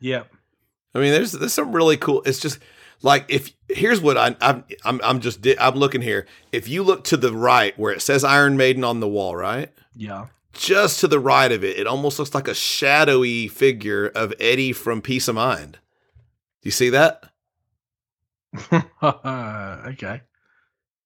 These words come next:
Speaker 2: You see what I'm saying?
Speaker 1: Yeah.
Speaker 2: And
Speaker 1: There's
Speaker 2: it
Speaker 1: just, it's a busy cover though. There's a lot of stuff going on.
Speaker 2: I like it. And then of course you got Batman thing up in the, uh, in the, in the, uh,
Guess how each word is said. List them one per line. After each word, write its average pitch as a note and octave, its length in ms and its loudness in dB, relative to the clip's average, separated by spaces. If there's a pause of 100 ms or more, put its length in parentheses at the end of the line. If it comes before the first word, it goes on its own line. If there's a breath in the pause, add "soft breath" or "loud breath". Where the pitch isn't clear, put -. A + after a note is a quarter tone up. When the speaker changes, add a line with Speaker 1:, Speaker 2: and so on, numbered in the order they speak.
(100)
Speaker 2:
You D3 80 0
see D#3 120 4
what E3+ 60 4
I'm D#3+ 80 2
saying? F3+ 400 2
Speaker 1:
Yeah. D3 520 4 (600)
Speaker 2:
And C#3+ 180 4
Speaker 1:
There's G3+ 100 2
Speaker 2:
it C3+ 120 -2
Speaker 1:
just, - 180 -12 (260)
it's G3 160 -4
a G3+ 80 4
busy E3+ 500 0
cover C#3+ 360 -4
though. G2 220 -14
There's A2 160 -18
a A#2+ 60 -12
lot D#3 140 -8
of B2 60 -16
stuff C#3+ 220 -14
going A2 200 -16
on. G2+ 80 -4
Speaker 2:
I C3+ 100 4
like B2+ 480 4
it. G#2 80 2
And A#2 120 0
then C#3+ 120 4
of B2 80 2
course C#3 200 4
you C3+ 60 2
got A#2+ 300 0
Batman A2+ 500 2
thing A2+ 300 -2
up G#2+ 160 -2
in G#2+ 120 0
the, G#2 180 -2
uh, F#2+ 340 -2
in G2+ 140 -6
the, F#2+ 200 -4
in G2 100 -6
the, F#2 160 -6
uh, E2 240 -8